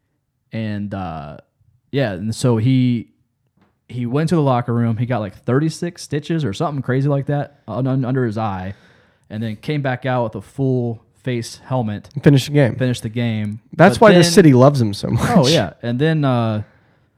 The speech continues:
Speaker 1: yeah, that's when Tortorella said, "Balls as big as the building." And I think that's where the, I feel like that was the first ever drop of Tortorella saying balls. And now it's just like, "Kid's got balls. Balls as big as the building. He's got balls.
Speaker 2: Balls.
Speaker 1: He's got balls."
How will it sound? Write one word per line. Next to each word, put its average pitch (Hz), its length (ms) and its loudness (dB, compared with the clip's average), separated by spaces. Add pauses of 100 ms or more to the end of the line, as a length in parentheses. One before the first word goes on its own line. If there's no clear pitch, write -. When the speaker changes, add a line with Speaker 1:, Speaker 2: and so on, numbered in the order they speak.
(140)
Speaker 1:
yeah, 139 160 0
that's 117 200 -4
when 123 140 0
Tortorella 120 420 0
said, 110 300 -4
"Balls 113 240 0
as 107 120 -6
big 113 180 -2
as 107 80 -4
the 104 80 -4
building." 98 340 -6 (380)
And 117 80 -6
I 107 60 -2
think 123 180 0
that's 117 240 -4
where 117 80 0
the, 110 300 -4
I 110 80 -6
feel 185 120 -2
like 156 120 -2
that 143 80 -2
was 131 160 0
the 110 60 -4
first 127 280 -2
ever 113 160 -4
drop 110 400 -4
of 98 160 -10
Tortorella 107 340 -4
saying 104 240 -6
balls. 95 460 -10
And 104 80 -12
now 117 220 -2
it's 107 60 -6
just 110 180 -10
like, 95 180 -10 (180)
"Kid's 117 200 -6
got 123 200 -4
balls. 135 300 -4
Balls 90 280 -12
as 98 40 -18
big 110 140 -8
as 117 80 -6
the 113 60 -6
building. 117 360 -2
He's 98 100 -8
got 101 180 4
balls. 104 280 4
Speaker 2:
Balls. - 120 -10
Speaker 1:
He's 143 120 -6
got 156 180 0
balls." 87 300 -10